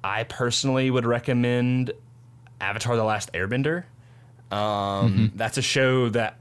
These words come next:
Speaker 1: it's one of those shows that I have to kinda give a discrepancy.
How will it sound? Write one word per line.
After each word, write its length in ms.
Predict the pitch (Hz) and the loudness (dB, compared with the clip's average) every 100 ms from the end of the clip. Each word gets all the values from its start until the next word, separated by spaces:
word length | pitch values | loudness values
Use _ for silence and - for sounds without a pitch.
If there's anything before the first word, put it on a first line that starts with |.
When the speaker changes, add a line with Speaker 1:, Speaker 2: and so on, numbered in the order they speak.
| - | -6
Speaker 1:
it's 180 | 170 156 | -2 2
one 80 | 202 | 4
of 60 | 214 | 4
those 140 | 175 | 4
shows 340 | - 165 151 127 | 4 2 2 2
that 220 | 123 - 107 87 - - - - - | 0 -2 -8 -14 -16 -16 -18 -16 -6
I 80 | 117 | -4
have 160 | 120 - | -4 0
to 280 | 117 107 98 | 0 2 0
kinda 200 | 110 101 | -4 -2
give 140 | 95 | -2
a 40 | |
discrepancy. 680 | 90 - 107 - 90 98 92 | -4 -4 -4 -6 -6 -4 -4